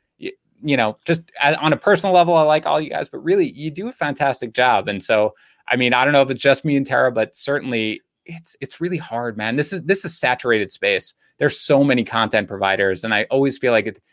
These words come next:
it's really difficult to sometimes feel like you belong or, or feel like you have a way to differentiate yourself. So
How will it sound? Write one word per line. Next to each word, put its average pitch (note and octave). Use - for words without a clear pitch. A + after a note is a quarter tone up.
it's -
really D3+
difficult A#2
to G#2+
sometimes D3
feel C3+
like B2
you A2+
belong F3+
or, G#2+
or A2+
feel C3
like A#2+
you A2+
have G#2+
a G#2
way G#2
to A2
differentiate A2
yourself. -
So G2